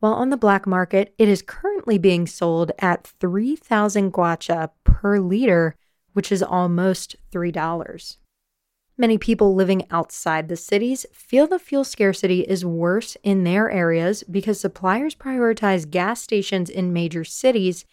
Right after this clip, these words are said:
and there's not much left for other areas. On Tuesday the twenty-seventh, Kondwani Nankwoma,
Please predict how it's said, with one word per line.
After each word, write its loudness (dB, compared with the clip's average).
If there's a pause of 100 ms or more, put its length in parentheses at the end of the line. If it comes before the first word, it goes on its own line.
(380)
and 4
there's 2
not 0
much -4
left -4
for -2
other -2
areas. -4 (1000)
On 0
Tuesday -2
the -2
twenty-seventh, -2 (180)
Kondwani 2
Nankwoma, 0